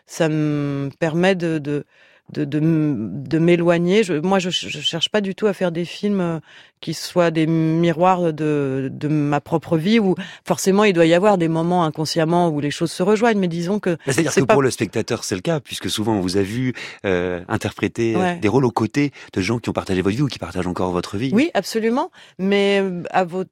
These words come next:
Speaker 1: pour la plus grande déception d'ailleurs, euh, de, des gens qui me posent la question, c'est que moi, ça ne me fait pas du tout l'effet. Après, je comprends que ça
Speaker 2: Ouais.
Speaker 1: suscite des questions, mais moi, ça ne me fait pas du tout, euh, l'effet, euh,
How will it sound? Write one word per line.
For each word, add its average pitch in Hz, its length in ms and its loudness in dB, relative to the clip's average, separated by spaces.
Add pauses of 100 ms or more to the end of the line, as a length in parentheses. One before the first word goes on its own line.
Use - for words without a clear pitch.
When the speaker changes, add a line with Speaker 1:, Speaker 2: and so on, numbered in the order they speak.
(180)
Speaker 1:
pour 190 140 0
la 190 140 4
plus 196 180 -6
grande 196 240 2
déception 196 500 0
d'ailleurs, 190 360 4
euh, 165 240 0
de, 160 180 -2
des 160 180 0
gens 175 140 0
qui 180 160 -4
me 165 60 0
posent 170 240 -4
la 165 100 2
question, 220 420 -6
c'est 226 160 -2
que 190 120 -2
moi, 240 260 2
ça 202 160 -2
ne 185 100 0
me 185 80 0
fait 165 160 -8
pas 226 160 2
du 202 140 -2
tout - 140 -8
l'effet. 196 340 0
Après, 170 220 2
je 180 80 -2
comprends 190 380 0
que - 60 -8
ça 185 100 2
Speaker 2:
Ouais. 214 100 2
Speaker 1:
suscite 185 220 -4
des 180 100 0
questions, 214 260 -4 (460)
mais 185 80 6
moi, 220 160 4
ça 202 100 0
ne 170 280 2
me 160 120 0
fait 156 160 -2
pas 180 200 2
du 156 160 -8
tout, 214 280 -2
euh, 160 220 4
l'effet, 170 520 0
euh, 123 540 0